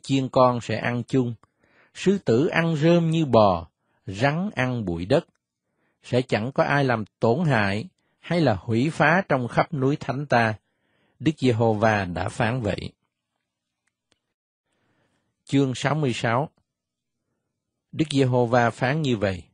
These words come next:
"Trời là ngai ta, đất là bệ chân ta. Các ngươi sẽ xây nhà thể nào cho ta? Các ngươi sẽ lấy nơi nào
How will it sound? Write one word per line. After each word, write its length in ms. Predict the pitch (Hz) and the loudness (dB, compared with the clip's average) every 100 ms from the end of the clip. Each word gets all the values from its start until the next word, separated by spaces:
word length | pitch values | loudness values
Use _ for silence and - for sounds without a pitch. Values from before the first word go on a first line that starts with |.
| _ _ _ _ _ - | _ _ _ _ _ 0
"Trời 320 | 131 117 101 | 4 4 2
là 140 | 95 | 0
ngai 340 | 95 95 120 120 | -4 -2 -2 -2
ta, 380 | - 117 113 104 _ _ | -2 -2 -2 -4 _ _
đất 400 | 131 147 254 - | -6 -2 -2 -2
là 180 | 117 104 | 0 0
bệ 260 | 98 90 95 | 0 -4 -4
chân 320 | - 135 131 | 0 0 0
ta. 300 | 131 120 117 - _ _ _ - | 0 0 0 -8 _ _ _ -2
Các 160 | 202 | 0
ngươi 160 | 202 202 | 2 0
sẽ 140 | - | 0
xây 260 | 165 - 180 | 0 2 0
nhà 320 | 160 123 107 - | 2 2 2 0
thể 180 | 123 | -4
nào 300 | 147 120 104 87 | 0 2 0 -2
cho 140 | 120 | -6
ta? 340 | 113 117 113 - _ _ _ _ _ | -4 -4 -4 -6 _ _ _ _ _
Các 140 | - 202 | 0 2
ngươi 240 | 196 196 | 4 4
sẽ 180 | 170 160 | 4 4
lấy 240 | 175 196 | 4 4
nơi 220 | 233 202 175 | 2 0 0
nào 420 | 135 120 101 | 2 2 0